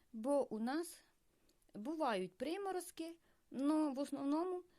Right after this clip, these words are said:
плюсова температура. А коли ґрунт не промерзший, то ми можемо висадити свої рослинки в ґрунт. Ну, тож,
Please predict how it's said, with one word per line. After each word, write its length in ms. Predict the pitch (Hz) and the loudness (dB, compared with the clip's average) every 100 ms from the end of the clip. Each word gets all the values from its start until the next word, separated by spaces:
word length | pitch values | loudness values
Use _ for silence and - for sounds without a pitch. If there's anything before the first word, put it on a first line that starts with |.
| _ - | _ -6
плюсова 480 | 254 247 240 254 311 | -6 -4 -4 -6 -8
температура. 800 | - 247 233 226 208 185 180 170 175 _ _ - - _ | -6 -4 -4 -4 -6 -6 -6 -6 -12 _ _ -20 -20 _
А 160 | 254 | 4
коли 340 | 254 285 277 220 | 4 2 4 2
ґрунт 420 | 190 233 185 - | 2 0 0 -4
не 200 | 202 196 | -4 -4
промерзший, 760 | - 185 254 381 - 359 359 - _ _ _ _ | -4 -4 -2 -4 -4 -6 -8 -14 _ _ _ _
то 100 | 254 | 0
ми 160 | 277 403 | 0 0
можемо 540 | 381 370 330 320 320 - | -2 -2 2 2 0 -4
висадити 840 | - 214 214 339 339 294 302 294 277 | -14 -10 -4 -4 -4 -6 -6 -6 -6
свої 500 | - 185 196 233 180 | -6 -6 -4 -4 -4
рослинки 580 | 175 185 226 285 262 240 - _ _ - | -8 -2 2 2 0 -8 -12 _ _ -8
в 60 | |
ґрунт. 380 | 175 185 180 - - _ _ - - _ _ | -4 -2 -4 -10 -20 _ _ -20 -20 _ _
Ну, 220 | 381 415 - _ | -4 -4 -6 _
тож, 380 | 285 285 - | -4 -2 -4